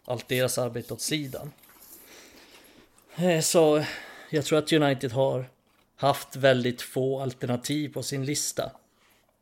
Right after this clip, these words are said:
Och det märker man ju med, med de Jong också, att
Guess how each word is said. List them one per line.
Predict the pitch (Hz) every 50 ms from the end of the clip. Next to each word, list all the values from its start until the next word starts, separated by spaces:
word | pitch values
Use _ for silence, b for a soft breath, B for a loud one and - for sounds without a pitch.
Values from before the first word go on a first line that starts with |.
| _ _ - 151
Och | 139
det | 131 143
märker | 131 131 143 139 135 131 - - 151
man | 127 127 123
ju | 120 117
med, | 117 120 120 123 123 117 113 b b b b b b _ _ _ _ _ _ _ _ _
med | - 127 127 123 123 120 117 110
de | 110 120 120
Jong | 113 117 127 120 120 120 117 117
också, | 123 131 127 - - - - 120
att | 123 123 120 - -